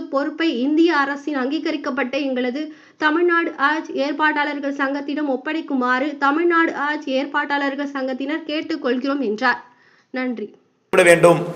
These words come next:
Speaker 2: ஜனவரி பதினைந்திற்கு அப்புறம் பதிவு செய்பவர்கள் ஹஜ் செய்ய முடியாது, அவர் விண்ணப்பம் ஏற்றுக்கொள்ள முடியாது என்ற ஒரு அதிரடி உத்தரவை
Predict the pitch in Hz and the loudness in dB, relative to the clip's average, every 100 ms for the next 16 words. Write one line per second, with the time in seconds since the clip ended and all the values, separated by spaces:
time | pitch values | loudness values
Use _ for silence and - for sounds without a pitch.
0 | - - - - - - 143 180 233 240 | -10 -12 -14 -14 -16 -2 10 12 12 12
1 | 240 190 208 240 226 226 214 175 - 233 | 12 10 10 10 10 10 12 10 12 10
2 | 233 233 - - - - 180 226 240 208 | 10 6 -4 -10 -8 8 8 10 10 10
3 | 196 180 185 226 - - - - - 175 | 12 10 12 12 10 2 -4 -10 8 8
4 | 180 226 214 208 185 196 190 214 233 - | 10 10 12 12 10 12 12 12 12 12
5 | - 180 180 180 202 208 185 185 214 185 | 10 10 8 4 4 4 4 4 8 8
6 | 180 170 175 165 170 160 - - - - | 8 10 12 12 12 8 6 0 -8 -14
7 | - - 185 196 190 185 165 165 214 240 | -8 4 6 10 12 12 12 10 12 12
8 | 220 190 190 175 185 | 12 10 12 12 12